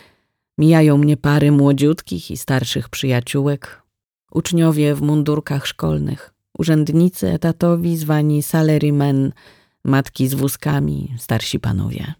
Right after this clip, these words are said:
Zgodnie z procedurą piszę do mojej promotorki w Londynie.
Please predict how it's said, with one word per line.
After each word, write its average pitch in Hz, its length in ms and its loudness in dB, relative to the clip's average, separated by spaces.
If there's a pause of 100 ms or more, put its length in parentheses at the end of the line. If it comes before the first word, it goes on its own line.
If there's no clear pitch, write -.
(920)
Zgodnie 196 400 4
z - 60 -4
procedurą 156 840 0 (360)
piszę 196 300 -4
do 180 100 0
mojej 165 300 2
promotorki 156 680 0
w 147 60 -4
Londynie. 139 580 -2